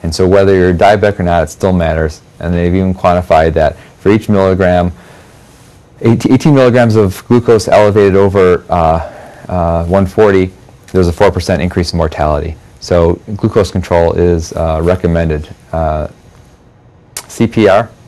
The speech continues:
Lancet article in two thousand and seven talked about, uh, C P R in, uh, in, in, uh, neurologic outcomes. So those people that, um, received C P R, um, chest compressions only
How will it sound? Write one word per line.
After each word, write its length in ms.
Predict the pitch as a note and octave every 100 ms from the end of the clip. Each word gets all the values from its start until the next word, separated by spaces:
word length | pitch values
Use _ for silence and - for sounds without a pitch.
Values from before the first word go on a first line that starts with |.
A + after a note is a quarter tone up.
| -
Lancet 320 | G2+ G2+ - -
article 380 | G2 F#2+ G#2 G2
in 60 |
two 120 | F#2
thousand 320 | G2+ F#2 F#2+ F#2
and 100 | F2+
seven 440 | A2+ A2 A#2 A2 - -
talked 200 | F2+ F#2
about, 320 | F2 F2 -
uh, 220 | D#2+ D#2
C 200 | D#2 A2
P 160 | F2+ F#2
R 240 | F2+ F#2+
in, 160 | F2+ E2+
uh, 420 | E2 D#2+ D#2+ D#2+ -
in, 280 | F2 E2+
in, 180 | - E2+ F2+ -
uh, 300 | E2 D#2+ D2+ E2
neurologic 480 | G2 F#2+ F2+ F#2 F#2
outcomes. 560 | D#2+ G2 A2+ A2 - - - - -
So 160 | G2
those 240 | F2+ A2 B2
people 280 | C#3 A#2 G#2
that, 220 | G2 - - -
um, 420 | E2 E2+ F2 E2+
received 400 | F#2 - A2+ G#2+
C 140 | A2+
P 140 | G#2 G#2
R, 340 | G2 G2+ - - _ - -
um, 520 | E2+ E2+ E2 D#2+ E2+ - _ _ _ _ _ _ _ _ _ _ _ _ -
chest 220 | A2 -
compressions 460 | G#2 A2 G2+ F#2+ -
only 420 | G2+ A2+ B2